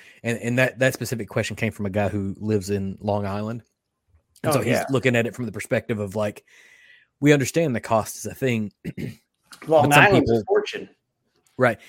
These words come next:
Speaker 1: So some people consider it like, "Oh, well, no, like, this is a badge of honor. This is a New Jersey brand forever."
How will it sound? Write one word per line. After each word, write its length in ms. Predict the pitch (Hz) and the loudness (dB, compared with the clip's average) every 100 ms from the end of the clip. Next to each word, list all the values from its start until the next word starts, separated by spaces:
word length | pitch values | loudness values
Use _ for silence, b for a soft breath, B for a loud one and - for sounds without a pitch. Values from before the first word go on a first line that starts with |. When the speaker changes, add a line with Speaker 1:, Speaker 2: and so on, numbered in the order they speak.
| B | B
Speaker 1:
So 160 | - 156 | -6 -4
some 180 | 117 170 | 2 2
people 220 | 156 131 | 4 2
consider 380 | 131 117 135 123 | 0 0 0 0
it 80 | 110 | 0
like, 240 | 113 - | -2 -2
"Oh, 220 | 165 156 | 0 0
well, 220 | 113 107 101 | 0 -2 -4
no, 160 | 113 | -4
like, 180 | 107 107 | -4 -4
this 160 | 120 139 | -6 -2
is 100 | 131 | -2
a 60 | |
badge 280 | 113 120 110 | 0 -2 -4
of 80 | 101 | -4
honor. 360 | 107 101 98 - | -4 -4 -8 -6
This 160 | 113 | -6
is 140 | 117 110 | -4 -2
a 40 | |
New 140 | 113 | -2
Jersey 320 | 110 113 101 104 | 0 -2 -2 -6
brand 320 | 107 104 92 | -6 -8 -8
forever." 480 | 104 123 110 98 | 0 2 2 -2